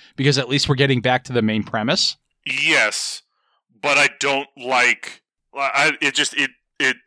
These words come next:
Speaker 2: I do not like where it's going. Like, "Ah, they all have these tragic lives." I'm like,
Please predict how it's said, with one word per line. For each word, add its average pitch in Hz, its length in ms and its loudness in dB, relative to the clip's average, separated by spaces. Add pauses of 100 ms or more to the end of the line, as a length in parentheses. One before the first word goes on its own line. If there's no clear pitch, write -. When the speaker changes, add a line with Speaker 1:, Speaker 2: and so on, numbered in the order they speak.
Speaker 2:
I 123 120 0
do 127 180 -6
not 135 260 0
like 117 400 0
where 113 320 -2
it's 110 140 -6
going. 120 300 -4
Like, 113 280 -4
"Ah, 180 340 4
they 135 80 2
all 147 180 2
have 151 140 0
these 127 160 -4
tragic 143 480 -2
lives." 147 320 2
I'm 123 100 -8
like, 123 200 -2